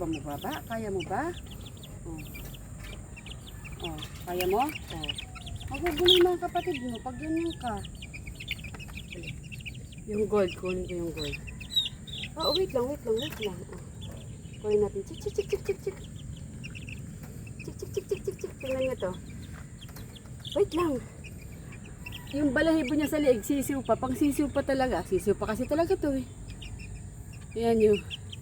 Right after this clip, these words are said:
Baba ka. Sige. Ayan siya. Siya yung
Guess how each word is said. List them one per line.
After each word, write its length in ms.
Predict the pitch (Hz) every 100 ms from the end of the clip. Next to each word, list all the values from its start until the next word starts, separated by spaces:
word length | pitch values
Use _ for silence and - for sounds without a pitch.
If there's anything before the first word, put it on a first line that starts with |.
| - - -
Baba 240 | 175 170 320
ka. 220 | 339 165 170 170 - - - -
Sige. 320 | 156 - 147 - - - - - - - - - - - - 185
Ayan 200 | 175 165
siya. 240 | - 160 156 151 - - 906 932 988 906 - 855 - 480 480 - - -
Siya 240 | 240 254
yung 160 | 254